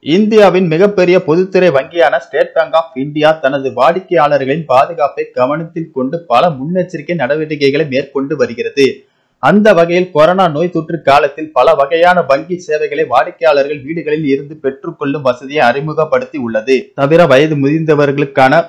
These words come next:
சில சேவைகளை வீடு தேடி சென்று கொடுத்து வருகிறது. இந்நிலையில் டிஜிட்டல் சேவைகளின் போது பயனர்களுக்கு ஏற்படும் சில சிக்கல்களை கருத்தில் கொண்டு அவற்றை தடுக்க பராமரிப்பு பணிகளை செய்ய உள்ளது.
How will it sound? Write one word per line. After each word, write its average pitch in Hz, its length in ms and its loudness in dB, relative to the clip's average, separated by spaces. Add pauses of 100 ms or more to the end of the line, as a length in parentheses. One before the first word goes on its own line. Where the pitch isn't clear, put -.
சில 143 240 -4
சேவைகளை 151 580 2
வீடு 151 300 0
தேடி 147 220 0
சென்று 143 320 -6
கொடுத்து 135 340 -6
வருகிறது. 123 720 -2 (220)
இந்நிலையில் 175 540 2
டிஜிட்டல் 175 520 -2
சேவைகளின் 151 500 0
போது 139 360 0
பயனர்களுக்கு 151 680 0
ஏற்படும் 143 420 -6 (120)
சில 180 220 4
சிக்கல்களை 185 640 2
கருத்தில் 165 440 2
கொண்டு 143 300 4
அவற்றை 151 460 2
தடுக்க 160 420 2
பராமரிப்பு 156 580 0
பணிகளை 139 360 -4
செய்ய 139 340 -4
உள்ளது. 120 460 0